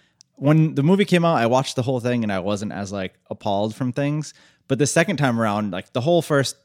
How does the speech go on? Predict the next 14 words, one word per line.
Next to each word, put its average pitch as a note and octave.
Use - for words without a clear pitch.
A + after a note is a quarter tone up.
like, F2+
twenty C3+
minutes, A#2
I -
was F#2+
like, G2
"Jesus G3+
Christ, G#3
what F3+
the G#2+
fuck? G#3
This A3
is D#3
disgusting." D3+